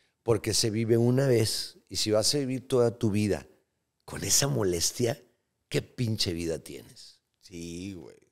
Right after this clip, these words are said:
Speaker 2: El matrimonio y ese consejo, ese va de clip de Viejos Lobos de Mar, buenísimo. Este, eh, es muy bonito y al mismo tiempo es difícil porque, eh, eres, tienes que volverte un estratega.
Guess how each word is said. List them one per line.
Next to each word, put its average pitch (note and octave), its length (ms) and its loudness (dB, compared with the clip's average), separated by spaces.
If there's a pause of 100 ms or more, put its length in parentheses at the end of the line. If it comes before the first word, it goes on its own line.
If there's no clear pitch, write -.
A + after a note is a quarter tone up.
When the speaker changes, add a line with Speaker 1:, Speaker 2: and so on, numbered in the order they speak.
(100)
Speaker 2:
El F2 120 -20
matrimonio G2+ 840 -8 (240)
y F#2+ 140 -8
ese F#2+ 240 -2
consejo, G2 600 -6
ese A2 220 0
va B2 120 2
de G2+ 140 -2
clip A2 380 -8
de A#2 120 -10
Viejos G2 260 -20
Lobos F#2+ 260 -20
de F2+ 60 -20
Mar, F2+ 280 -16
buenísimo. G#2 560 -8 (440)
Este, E2+ 880 -6 (140)
eh, F2+ 460 -8 (140)
es A2+ 220 -2
muy B2+ 140 -4
bonito B2 540 -2
y A2+ 80 0
al G2+ 80 -6
mismo G#2 180 -6
tiempo G#2+ 460 -10
es G2 100 -8
difícil G#2+ 420 -10
porque, E2+ 560 -16 (280)
eh, F2+ 260 -20
eres, G2 540 -10 (480)
tienes G#2+ 220 -8
que - 100 -6
volverte A2 360 0
un G#2 80 -4
estratega. - 640 -10